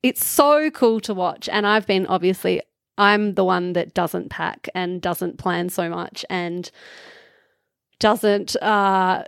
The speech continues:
really think much about those small little nuances. Um, so surrender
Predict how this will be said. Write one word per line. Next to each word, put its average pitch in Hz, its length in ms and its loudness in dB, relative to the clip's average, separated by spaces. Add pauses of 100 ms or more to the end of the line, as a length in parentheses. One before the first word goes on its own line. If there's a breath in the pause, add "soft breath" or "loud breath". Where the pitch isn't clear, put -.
(160)
really 214 680 4
think 202 380 0
much 202 340 0
about 190 260 2
those 196 200 0
small 190 280 -2
little 185 220 2
nuances. 233 840 0
Um, 208 360 2
so 226 240 2
surrender 285 600 4